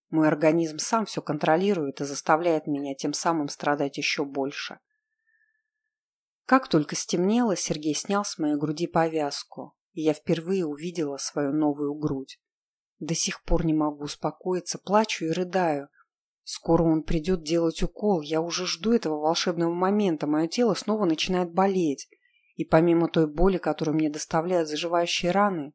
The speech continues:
я испытываю ломку. Сергей меня плотно подсадил на наркотики. Теперь я не могу без них жить, я попалась в эту ловушку. Теперь я снова готова сделать все, чтобы получить очередную дозу, как это ни прискорбно звучит.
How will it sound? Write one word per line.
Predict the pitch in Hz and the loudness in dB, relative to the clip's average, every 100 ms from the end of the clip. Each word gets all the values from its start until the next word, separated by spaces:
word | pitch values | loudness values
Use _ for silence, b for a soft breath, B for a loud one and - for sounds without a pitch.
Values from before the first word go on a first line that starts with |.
| _ | _
я | 165 143 | -6 -6
испытываю | - - 156 151 156 | -6 -10 -10 -6 -6
ломку. | 160 165 151 139 131 127 _ _ _ _ _ _ _ _ | -4 -4 -4 -8 -12 -14 _ _ _ _ _ _ _ _
Сергей | - 196 196 220 | -6 -4 2 2
меня | 208 208 | 2 0
плотно | 202 165 160 151 135 | -2 -2 -2 -2 -4
подсадил | 147 - 147 147 147 | -4 -4 -2 -2 -2
на | 143 | 0
наркотики. | 143 139 - 143 - 135 - 143 - _ _ _ _ _ | 0 -4 -4 -4 -4 -12 -12 -14 -16 _ _ _ _ _
Теперь | - 208 196 | 0 4 6
я | 190 | 4
не | 190 | 4
могу | 196 202 190 | 4 2 0
без | 151 160 | 0 0
них | 165 175 | 0 2
жить, | 165 151 - - - | 0 -2 -6 -10 -4
я | 156 | 0
попалась | 165 160 185 147 - | 0 2 0 0 -4
в | |
эту | 143 147 | -6 -4
ловушку. | 147 147 151 143 - - - _ _ _ _ _ _ _ | -4 -4 -6 -12 -12 -16 -20 _ _ _ _ _ _ _
Теперь | - - 247 | 0 6 8
я | 233 | 6
снова | - 262 202 | 6 4 6
готова | 160 160 170 165 | 4 4 2 0
сделать | 160 175 165 160 | 0 2 2 0
все, | - 220 | 0 -2
чтобы | - - 147 147 | -2 -4 -4 0
получить | 156 160 - - 147 | 4 4 2 -4 -4
очередную | - 147 147 156 156 151 | -4 -4 0 2 2 2
дозу, | 151 143 135 135 - | 0 -2 -6 -12 -4
как | 240 - | -4 -2
это | 170 160 | -4 -2
ни | 156 | -4
прискорбно | 147 156 - - 151 143 151 | -4 -6 -8 -4 -4 -2 -6
звучит. | 143 143 143 - 143 - | -6 -10 -8 -8 -8 -12